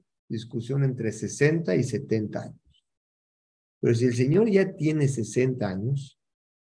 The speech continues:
estás obligado a pararte enfrente de él cuando pasa a dos metros tuyos.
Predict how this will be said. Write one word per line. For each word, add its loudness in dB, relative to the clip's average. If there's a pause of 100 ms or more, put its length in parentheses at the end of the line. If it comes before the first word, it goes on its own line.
(120)
estás -6
obligado 2
a -6
pararte 0 (240)
enfrente 0
de -2
él -8 (920)
cuando -2
pasa -2
a 0 (240)
dos 2
metros -2
tuyos. -8